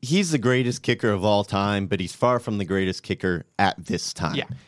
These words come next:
Speaker 1: And, and, you know, guy, the guys on the Thursday show, Chappell and Dave, they like to rag on me about my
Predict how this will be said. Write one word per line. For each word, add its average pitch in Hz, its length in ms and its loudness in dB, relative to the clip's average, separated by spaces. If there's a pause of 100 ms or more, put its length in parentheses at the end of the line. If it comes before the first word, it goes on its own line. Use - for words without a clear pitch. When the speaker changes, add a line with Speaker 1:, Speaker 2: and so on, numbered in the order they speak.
(120)
Speaker 1:
And, 104 300 2
and, 110 240 0
you 113 80 2
know, 110 200 2
guy, 131 440 4
the 123 140 -6
guys 143 260 4
on 143 140 4
the 131 60 4
Thursday 123 500 0
show, 113 320 2
Chappell 104 560 0
and 101 140 2
Dave, 92 280 2
they 107 100 2
like 113 220 0
to 117 80 -2
rag 104 360 2
on 101 200 0
me 101 240 2
about 92 320 0
my 95 300 0